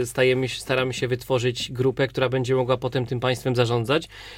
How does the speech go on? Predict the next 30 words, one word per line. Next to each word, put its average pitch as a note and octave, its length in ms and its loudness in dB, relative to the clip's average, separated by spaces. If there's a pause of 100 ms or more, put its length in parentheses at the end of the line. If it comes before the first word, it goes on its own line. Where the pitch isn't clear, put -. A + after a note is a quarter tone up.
(160)
No C#3 120 4
i C#3 80 4
dołączamy C#3 520 4
do C3 80 4
elitarnych B2+ 480 0
państw, B2 340 0
tak? C#3 300 -4
Y, A#2+ 320 2 (360)
w B2+ 60 2
Europie C#3 320 4
Środkowej B2+ 760 2
takim B2+ 300 -4
pierwszym C#3 360 0
uniwersytetem C3 540 0
był C3 120 -2
Uniwersytet C3 400 -2
Praski. C#3 580 -2 (580)
Natomiast, B2+ 420 0
no, C3 400 0 (160)
Kazimierz B2 500 -2
tutaj B2 360 -2
pokazał, A#2+ 480 -2
że B2 100 -2
Polska B2 380 0
jest C#3 160 0
nie D3 140 0
gorsza C#3 460 -2
tutaj A2+ 300 -4
od, A2+ 300 -10
y, G#2+ 280 -6